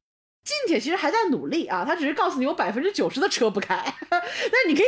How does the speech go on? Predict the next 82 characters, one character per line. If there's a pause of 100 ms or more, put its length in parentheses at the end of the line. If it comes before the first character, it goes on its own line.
(120)
赌
一
赌，
我
还
有
百
分
之
十
的
车
我
停
在
那，
你
觉
得 (120)
我
会
不
会
开
呢？
然
后
还
有
就
是
阪
神，
阪
神
就 (420)
很
爽
气
啊，
直
接
关
门 (200)
关 (160)
站， (220)
我
开 (240)
都
不
开，
你
不
用 (160)
来
了， (200)
再
见
啊。 (260)
阪
神
就
是
有
一
种
很
奇
怪
的，
不
是
很
想
做
生
意。 (240)
就
比
如
说
呢，